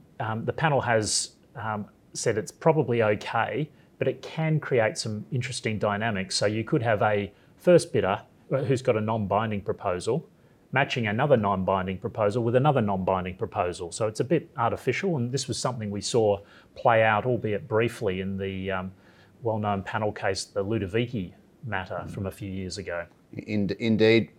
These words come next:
Speaker 2: indeed we did. I think if you're acting for a target in that situation, you would be saying to the bidder asking for the matching right, "Keep it real."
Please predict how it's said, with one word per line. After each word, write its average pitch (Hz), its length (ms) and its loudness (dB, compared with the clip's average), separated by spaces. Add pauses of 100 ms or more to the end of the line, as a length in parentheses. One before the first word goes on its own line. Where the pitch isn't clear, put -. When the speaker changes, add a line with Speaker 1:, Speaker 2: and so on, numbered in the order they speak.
Speaker 2:
indeed 104 300 4
we 107 80 4
did. 110 260 6
I 113 80 10
think 107 160 2
if 104 60 0
you're 110 100 4
acting 120 220 4
for 104 60 0
a - 20 -2
target 107 220 6
in 104 60 4
that 110 140 0
situation, 104 720 4
you 104 140 0
would 98 100 -2
be 104 100 -2
saying 104 400 2
to 110 120 0
the 98 120 4
bidder 98 280 4
asking 131 360 6
for 104 60 4
the 113 80 6
matching 113 320 4
right, 107 200 4 (520)
"Keep 90 200 0
it - 80 -6
real." - 340 -8